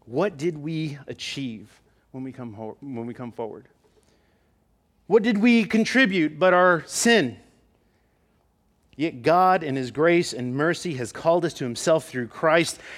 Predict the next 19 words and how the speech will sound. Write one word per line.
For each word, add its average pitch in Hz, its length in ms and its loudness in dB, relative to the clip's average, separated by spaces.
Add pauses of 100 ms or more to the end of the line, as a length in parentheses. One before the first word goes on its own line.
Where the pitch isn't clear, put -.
and 135 120 -2
it's 123 140 -6
a 113 40 -6
grace 151 520 -4
that 113 200 -12
we 156 640 -8
participate 160 1080 -12 (240)
in 160 380 -8 (260)
together. 113 560 -10 (220)
It 139 100 -6
is 123 200 -6
a 107 40 -10
meal 160 600 -6
that - 240 -10
we 185 560 -8
as 113 180 -10
a 113 80 -12
church - 420 -14
family 151 520 -8